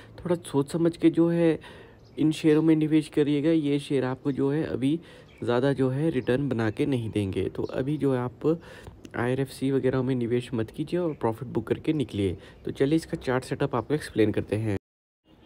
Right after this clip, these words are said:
तो गाइस, यहाँ पे आपको आईआरएफ़सी का जो है चार्ट सेटअप समझाते हैं। चार्ट सेटअप आप देख सकते हैं, यहाँ पे जो एक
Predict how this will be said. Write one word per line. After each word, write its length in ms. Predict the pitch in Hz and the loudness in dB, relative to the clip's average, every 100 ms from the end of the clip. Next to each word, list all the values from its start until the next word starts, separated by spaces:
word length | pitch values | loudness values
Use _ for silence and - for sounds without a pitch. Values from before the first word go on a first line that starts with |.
| - - - - - - | -20 -20 -20 -20 -20 -6
तो 60 | 143 | 0
गाइस, 300 | 139 170 185 | 4 4 4
यहाँ 160 | 185 | 0
पे 80 | 190 | 0
आपको 260 | 180 175 190 | -2 0 -2
आईआरएफ़सी 540 | - 131 147 160 - | 0 0 0 -2 -2
का 100 | 170 | 2
जो 140 | 165 170 | 4 4
है 80 | 170 | 2
चार्ट 300 | 123 110 - | -2 -2 0
सेटअप 240 | 160 170 | 0 0
समझाते 400 | 175 165 165 165 | 0 0 0 0
हैं। 80 | 180 | -2
चार्ट 240 | - 127 - | -2 -6 -4
सेटअप 260 | 165 165 | -6 -2
आप 120 | 156 | -2
देख 180 | 156 160 | 2 2
सकते 200 | 165 165 | 2 0
हैं, 80 | 175 | 0
यहाँ 180 | 160 147 | 0 -2
पे 140 | 165 | -2
जो 180 | 165 165 | 0 0
एक 260 | 165 170 | 0 -2